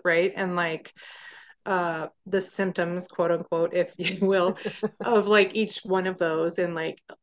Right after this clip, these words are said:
Speaker 1: a lot of people go through and go, "Holy shit, I would never would have guessed," right? Like, that
Speaker 2: Right.
Speaker 1: this is what I, what was happening, because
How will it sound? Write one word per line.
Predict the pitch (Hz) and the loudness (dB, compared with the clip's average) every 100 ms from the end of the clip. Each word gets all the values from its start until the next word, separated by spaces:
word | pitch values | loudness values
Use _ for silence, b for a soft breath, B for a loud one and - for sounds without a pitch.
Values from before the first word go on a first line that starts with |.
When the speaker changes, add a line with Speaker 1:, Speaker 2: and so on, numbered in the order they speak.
| - | -10
Speaker 1:
a | |
lot | 185 180 240 | -2 0 2
of | 254 | 0
people | - 202 - 175 | -4 -8 -4 -4
go | 185 170 | -2 -6
through | - 214 208 | -4 -4 -2
and | 185 | -2
go, | 165 151 156 | -2 -4 -2
"Holy | 185 160 | -4 -4
shit, | 151 - 247 | -8 -4 0
I | 160 | 0
would | 151 | 0
never | 156 147 | -4 -6
would | - | -8
have | - - | -8 -6
guessed," | 180 - - - | -6 -6 -12 -4
right? | 160 151 - | -2 -2 -4
Like, | 170 | -2
that | |
Speaker 2:
Right. | 151 143 139 | 0 -2 -4
Speaker 1:
this | 170 - | -6 -6
is | 151 - | -8 -8
what | 175 151 | -6 -6
I, | 147 147 165 _ _ _ _ _ | -6 -8 -10 _ _ _ _ _
what | 151 - | -4 -4
was | 175 | -8
happening, | - 165 170 160 | -8 -8 -6 -6
because | 170 - 180 - | -6 -2 -4 -4